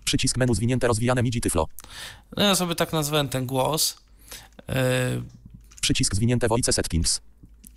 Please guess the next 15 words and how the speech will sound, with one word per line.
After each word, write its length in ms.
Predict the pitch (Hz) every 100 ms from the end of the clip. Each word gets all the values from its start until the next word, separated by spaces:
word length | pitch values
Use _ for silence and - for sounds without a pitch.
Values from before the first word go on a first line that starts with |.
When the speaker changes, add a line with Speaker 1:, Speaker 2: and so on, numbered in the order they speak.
| -
Speaker 1:
Przycisk 340 | - 139 135 123
eleven 240 | 127 113
multilingual 520 | 120 120 131 127 123
V 100 | 131 127
jeden. 260 | 95 82 - - - -
Speaker 2:
No 120 | 202
właśnie, 440 | 165 120 - -
i 220 | 110 - -
to 180 | 190
jest, 360 | 262 185 - - - _ -
mm, 500 | 139 135 135 135 135 - - - - - - - - - - - - -
to 120 | 160
jest 200 | 190 -
taki 260 | 165 - 127
przycisk, 520 | - 190 - 147